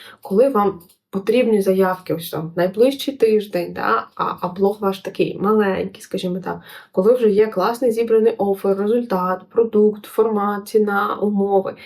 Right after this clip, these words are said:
є бюджет на тести і готовність, ну, покращувати цю зв'язку. Або вам потрібно, е, масштабування. Ну, по суті, там, зробив, більше грошей вклав і, і, і вперед.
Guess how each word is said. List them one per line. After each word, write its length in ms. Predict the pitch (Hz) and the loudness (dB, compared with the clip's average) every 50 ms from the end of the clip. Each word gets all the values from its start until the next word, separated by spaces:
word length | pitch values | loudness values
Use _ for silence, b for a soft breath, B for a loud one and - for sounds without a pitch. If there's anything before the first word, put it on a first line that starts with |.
| B B B B B - | B B B B B 0
є 140 | - 214 208 | 0 2 2
бюджет 380 | 196 190 170 - 190 185 175 | 2 0 2 2 0 0 2
на 120 | 175 175 170 | 0 -2 -2
тести 480 | 170 190 247 320 - - - - - - | 0 0 0 0 -2 -4 -6 -6 -2 0
і 120 | 208 214 | 0 0
готовність, 840 | 208 - 202 - - - 185 214 254 285 269 233 226 - - _ _ | 2 0 -4 -4 0 2 4 4 4 4 4 2 0 0 -6 _ _
ну, 240 | - 196 185 165 170 - - | -2 -2 -2 -2 -4 -8 -8
покращувати 800 | - 175 - 202 202 214 214 214 - 202 196 - - 196 196 | -8 -4 -2 0 0 0 -2 -4 -8 -12 -14 -6 -2 -2 -2
цю 200 | 196 - 208 196 | -2 -2 -2 -2
зв'язку. 580 | 196 196 185 175 170 170 170 - - - - B B B B B B B | -2 0 0 0 0 -2 -4 -6 -10 -12 -12 B B B B B B B
Або 220 | - 208 208 427 466 | -2 0 2 2 2
вам 220 | 277 233 247 247 | 2 2 0 -2
потрібно, 480 | 247 185 165 - 202 196 196 190 185 185 B B B B B | -4 -2 0 2 2 4 2 0 0 -2 B B B B B
е, 260 | - 185 185 185 175 | -4 -2 -2 -2 -2
масштабування. 920 | - 180 214 208 202 - - 190 170 170 170 165 156 151 160 165 175 175 - _ _ _ | 0 0 0 0 0 0 -2 0 0 0 -2 -2 -2 -2 -4 -6 -10 -12 -16 _ _ _
Ну, 200 | 214 226 214 196 | 0 2 2 2
по 100 | - 175 | 0 -6
суті, 300 | - - 180 170 170 160 | -6 -4 -4 -4 -4 -6
там, 240 | 170 165 151 143 143 - - - - - - - 185 | -6 -6 -8 -8 -8 -10 -14 -16 -16 -16 -16 -10 -4
зробив, 600 | 214 208 196 196 220 262 359 466 480 - - - 247 240 - | -4 -2 0 2 2 2 4 2 0 -2 -4 -10 -14 -14 -2
більше 300 | 214 220 214 214 - 220 | 0 0 0 0 -2 -6
грошей 380 | 202 202 214 196 202 - - 196 | -4 -2 -4 -4 -4 -6 -10 -10
вклав 360 | - - 226 269 381 427 - - | -2 0 0 0 0 -2 -6 -6
і, 340 | - 220 214 240 247 247 247 B B B B B B _ | -4 -2 -2 -2 -2 -4 -8 B B B B B B _
і, 160 | - 202 214 220 | -2 0 4 4
і 340 | 220 202 202 - 196 202 | 4 4 2 0 -2 -4
вперед. 480 | 214 214 - - 214 196 185 170 143 135 | -4 -6 -4 -4 -4 -4 -2 -4 -6 -8